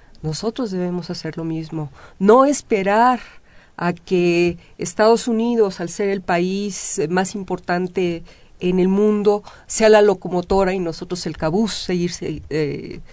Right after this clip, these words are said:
siguiéndolo. Es increíble, pero antes de la Revolución Norteamericana, si se veía,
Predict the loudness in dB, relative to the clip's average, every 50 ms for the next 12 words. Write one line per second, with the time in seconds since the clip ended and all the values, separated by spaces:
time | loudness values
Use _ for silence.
0 | -20 -20 -20 -16 -10 -6 -4 -2 0 2 2 2 2 2 2 0 0 0 -2 -2
1 | -4 -8 -8 -8 -10 -12 -14 -16 -12 -4 -2 -2 2 4 4 4 4 4 4 4
2 | 4 2 2 2 4 2 2 2 2 0 0 0 0 0 0 2 4 4 4 4
3 | 4 2 4 6 6 6 6 4 0 -2 -2 -2 -2 -4 -4 -4 -4 -6 -6 -6
4 | -6 -6 -6 -6 -8 -8 -8 -6 -4 -4 -2 -2 -2 -4 -4 -4 -4 -4 -4 -4
5 | -6 -4 -2 0 0 0 0 -2 -4 -6 -10 -18 -20 _ _ -20 _ _ -20 -20
6 | -20 _ _ -20 _ _ -20 _ _ _ _ _ _ _ -20 _ _ -12 -8 -4
7 | -2 0 0 2 2 4 4 4 2 4 4 4 4 4 4 2